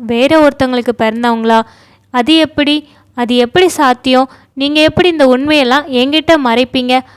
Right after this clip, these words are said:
நான் அப்போ உங்க தம்பி இல்லையா?" அப்படின்னு சொல்லி ரொம்பவே கஷ்டப்படுறாங்க. இதை சேரனால பார்க்கவே முடியல.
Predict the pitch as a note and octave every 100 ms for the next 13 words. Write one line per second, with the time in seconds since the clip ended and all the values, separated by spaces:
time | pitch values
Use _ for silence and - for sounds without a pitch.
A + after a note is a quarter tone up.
0 | - - C4 B3+ C4 A#3+ A#3+ C4 C4 D#4+
1 | F4+ A#3+ B3+ C4+ A#3+ A#3+ A#3 - A#3 A3+
2 | B3 D4 C#4 B3 D4+ D#4 C#4 B3 A#3+ C#4+
3 | D4 F4 C#4 - B3+ A3+ A3+ A3 A3+ A3+
4 | A3+ - _ _ - C4+ C#4+ C4 G#3+ -
5 | C#4+ E4+ F4 E4+ F4 E4+ A#3 G#3+ B3+ D4
6 | C4+ E4 D4 A#3+ A#3 A3+